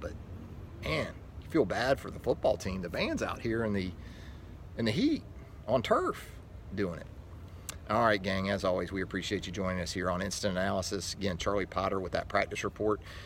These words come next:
You got Nick Saban coming up in just a little bit following Wednesday's practice. Continuing coverage taking you into Alabama Ole Miss on Saturday. We have basketball coverage as well.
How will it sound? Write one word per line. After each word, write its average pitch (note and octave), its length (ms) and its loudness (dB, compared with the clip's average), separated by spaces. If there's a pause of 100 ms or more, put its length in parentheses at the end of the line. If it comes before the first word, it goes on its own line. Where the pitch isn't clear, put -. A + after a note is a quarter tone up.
(180)
You - 80 -8
got F#2 160 2
Nick G#2+ 160 2
Saban A2 400 2
coming A2 260 4
up G2+ 140 2
in G2 100 0
just C3+ 380 4
a A#2 60 6
little A2+ 240 4
bit A#2 260 4
following G#2 440 6
Wednesday's G#2 440 4
practice. A#2 760 0 (440)
Continuing D#3 580 2
coverage A2+ 580 4
taking G2+ 360 0
you G2+ 160 2
into F#2+ 260 0
Alabama G#2 640 4
Ole A2 240 4
Miss - 760 2
on G2 160 2
Saturday. C3+ 420 4
We G2+ 140 4
have F2+ 140 0
basketball A#2 540 0
coverage G2+ 360 2
as F#2+ 140 -4
well. B2+ 260 4